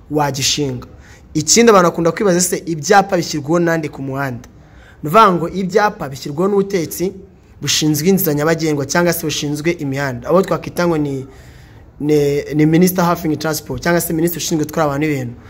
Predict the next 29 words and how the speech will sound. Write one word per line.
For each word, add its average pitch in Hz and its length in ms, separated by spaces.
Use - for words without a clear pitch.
Se - 120
ko 190 120
twe 190 180
mu 175 80
Rwanda 151 300
ubu 170 80
ngubu 185 140
ntawe 175 240
dufite, 151 540
eh, 151 140
dufite 151 280
Minefura. 151 540
Ariko 196 280
nyine 185 160
rero 180 100
bashinzwe, 160 520
bashinzwe 156 520
gushyira, 156 400
eh, 143 200
ibyapa 160 640
byo 170 120
ku 170 120
muhanda 160 480
cyangwa 165 200
se 170 60
gushyira 156 260
ibyapa 151 280
ku 143 140
muhanda. 135 380